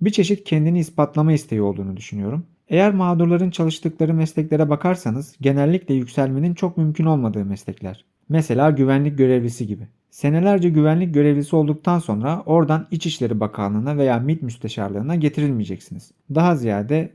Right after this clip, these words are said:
kıdemi ölçüsünde maaşı artacak vesaire vesaire. Dolayısıyla önleri daha kapalı olan meslek grupları düşük olan eğitim seviyesiyle de bir araya gelince böyle bir sonuç doğuruyor.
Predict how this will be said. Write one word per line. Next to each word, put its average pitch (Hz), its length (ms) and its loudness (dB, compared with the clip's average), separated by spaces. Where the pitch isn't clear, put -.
kıdemi 156 300 2
ölçüsünde 135 420 -2
maaşı 139 400 0
artacak 127 500 -4
vesaire 131 500 -2
vesaire. 113 480 -4
Dolayısıyla 196 800 4
önleri 156 400 2
daha 190 220 4
kapalı 139 300 -2
olan 113 220 0
meslek 123 380 -2
grupları 117 520 -4
düşük 143 300 -2
olan 113 180 2
eğitim 139 320 0
seviyesiyle 107 580 -4
de 110 120 -6
bir 160 80 4
araya 110 260 2
gelince 107 600 -4
böyle 147 320 2
bir 143 60 -4
sonuç 131 340 -6
doğuruyor. 92 300 -6